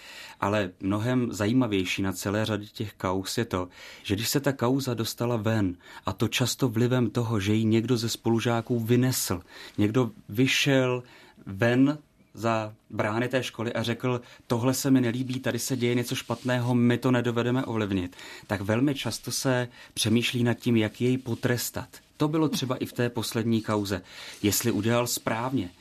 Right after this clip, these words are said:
jestli to neměl říct jinak, jestli neměl mlčet, jestli to neměl řešit v té třídě. Podstata je taková, že ve chvíli, kdy perzekujeme ty, kteří musí, přiznejme si, najít v sobě skutečně velkou odvahu vystoupit z té řady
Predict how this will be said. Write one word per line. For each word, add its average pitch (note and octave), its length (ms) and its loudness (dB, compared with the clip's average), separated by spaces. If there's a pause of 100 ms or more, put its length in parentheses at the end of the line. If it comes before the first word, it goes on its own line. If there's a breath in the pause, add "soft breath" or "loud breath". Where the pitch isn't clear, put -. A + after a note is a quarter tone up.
(260 loud breath)
jestli G#2+ 720 0 (100)
to A2 100 0
neměl G#2+ 300 2
říct A2+ 260 -4
jinak, A#2+ 200 2
jestli A2+ 200 -2
neměl A2+ 240 4
mlčet, A2+ 340 0
jestli G#2 160 -2
to A2+ 80 -2
neměl A#2 280 4
řešit A2 340 0
v - 60 -16
té A#2 220 0
třídě. G#2 440 -4 (160)
Podstata A2+ 420 -6
je B2+ 100 0
taková, B2 400 -2
že A#2 140 -4
ve G#2 140 -4
chvíli, A#2 320 -4
kdy B2 140 -2
perzekujeme A2+ 920 0 (520)
ty, C3+ 160 4
kteří G2+ 500 -2 (420 loud breath)
musí, A2+ 400 2
přiznejme B2 520 0
si, - 180 -2
najít G#2+ 320 0
v - 80 -8
sobě A2+ 300 0
skutečně B2 520 0
velkou A2 420 0
odvahu F#2 480 -8
vystoupit F#2+ 500 -2
z - 80 -8
té G#2 220 -2
řady F#2 300 -2